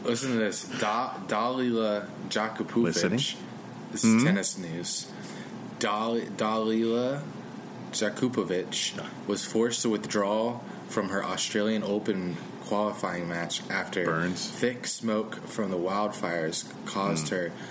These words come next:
Speaker 1: to suffer a coughing fit.
Speaker 2: Bro, I meant to ask you that last episode. I was gonna ask you what the fuck they gonna do about the Open with all those fires. Thinking
Speaker 1: Crazy.
Speaker 2: you'd know.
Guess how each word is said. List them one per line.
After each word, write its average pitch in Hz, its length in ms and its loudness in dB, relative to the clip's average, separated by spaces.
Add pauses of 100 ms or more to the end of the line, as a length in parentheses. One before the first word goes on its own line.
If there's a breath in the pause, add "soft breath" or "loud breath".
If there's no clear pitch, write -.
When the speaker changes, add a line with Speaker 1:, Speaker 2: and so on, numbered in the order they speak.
(160 loud breath)
Speaker 1:
to 104 120 -2
suffer 95 680 0
a - 60 0
coughing 95 440 -4
fit. 78 280 -4 (1800)
Speaker 2:
Bro, 104 160 10
I 98 100 10
meant 107 200 6
to - 120 6
ask 110 300 4
you 92 60 6
that 87 140 6
last 82 280 2
episode. 80 380 0
I 80 60 0
was 78 120 -2
gonna 85 200 0
ask 85 300 -2
you 82 80 -2
what 85 140 -2
the - 40 -8
fuck 87 220 -2
they 85 100 0
gonna 82 180 0
do 85 140 2
about 80 240 0
the - 140 -2
Open 80 400 0
with 73 180 -4
all 78 120 2
those 76 240 -2
fires. 78 600 0 (1200)
Thinking 87 320 8
Speaker 1:
Crazy. 78 160 6
Speaker 2:
you'd - 80 -2
know. 82 340 6